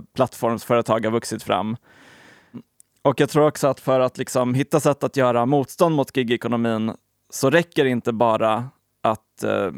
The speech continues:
titta på, men, fackliga frågor och arbete som sådant, utan jag tror också att man måste förstå, liksom,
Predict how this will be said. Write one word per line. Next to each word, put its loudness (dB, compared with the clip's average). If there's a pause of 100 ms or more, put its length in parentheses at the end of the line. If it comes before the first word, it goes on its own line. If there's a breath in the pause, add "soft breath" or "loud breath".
(320)
titta 0
på, 0 (840)
men, 0
fackliga 2
frågor 0
och 0
arbete 2
som -4
sådant, 2
utan -2
jag -2
tror 2
också -4
att -8 (760 soft breath)
man 2
måste 2
förstå, 4
liksom, -2